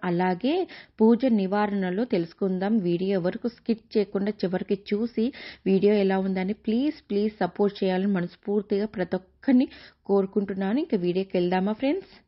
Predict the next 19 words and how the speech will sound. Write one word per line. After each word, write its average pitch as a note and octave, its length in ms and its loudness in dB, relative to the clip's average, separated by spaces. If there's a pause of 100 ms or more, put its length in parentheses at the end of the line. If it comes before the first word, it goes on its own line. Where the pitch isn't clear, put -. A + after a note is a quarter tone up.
(180)
శ్రీ C4+ 180 2
మహావారాహి G3 1040 0
తన G3+ 240 -2
భక్తులను G3 760 0
ఇరవై G3 400 0
ఆరు F#3 160 0
రోజుల F#3 300 0
పాటు A3+ 600 -2 (420)
రక్షించడానికి G#3+ 840 0
వారాహి F#3+ 560 0
మూల G#3+ 320 2
మంత్రంలోని G3 960 0 (460)
వెయ్యి G#3+ 480 4
ఎనిమిది G#3 560 2
శ్లోకాలను G3 800 -2
పఠించే G3 680 -2
అనుగ్రహాన్ని A3 600 0
పొందింది. F3 640 -2
అలాగే E3+ 540 -2